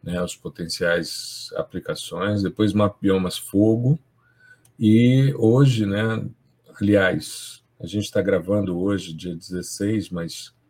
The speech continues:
vai ao ar na segunda-feira, né, o Map Biomas água.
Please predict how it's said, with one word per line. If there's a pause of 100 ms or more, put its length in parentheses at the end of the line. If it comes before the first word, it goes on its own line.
(140)
vai
ao
ar
na
segunda-feira,
né,
o
Map
Biomas
água.